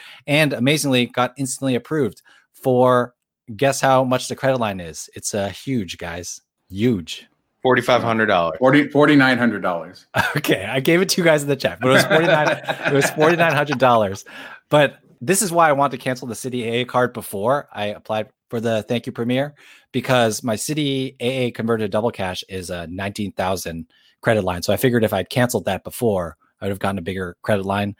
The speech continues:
Speaker 1: for the Thank You Premier. And Citi is, like, so annoying with reallocating credit lines these days. But anyway, so I got a new Thank You Premier, should be sixty thousand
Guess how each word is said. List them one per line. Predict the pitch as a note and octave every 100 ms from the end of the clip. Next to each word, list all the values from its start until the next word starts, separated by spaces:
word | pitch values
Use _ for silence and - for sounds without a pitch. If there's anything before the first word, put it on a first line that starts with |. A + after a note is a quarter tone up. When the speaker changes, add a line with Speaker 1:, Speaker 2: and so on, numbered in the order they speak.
| - - _
Speaker 1:
for | - G2 F#2 F#2 F2
the | F#2+
Thank | G2+ F2+
You |
Premier. | - F2+ F#2+ A2 A#2+
And | A2 F#2
Citi | - E3+ F3
is, | G#2+
like, | F2+
so | - G#2
annoying | F#2 F#2 F2
with | E2+ D#2 _ _ _ _ G#2
reallocating | A2 G2+ G2+ - F#2+
credit | E2+ F#2+ E2+
lines | D#2+ D#2
these | D#2+ -
days. | D#2 D2+ - - -
But | - C#3
anyway, | B2+ G#2+ - _ -
so | C3
I |
got | B2+
a | C3
new | B2+
Thank | C3
You | B2
Premier, | A#2+ A#2+ A2+
should | - A#2
be | A2+
sixty | - A#2+ A2+
thousand | A2+ G#2+ A2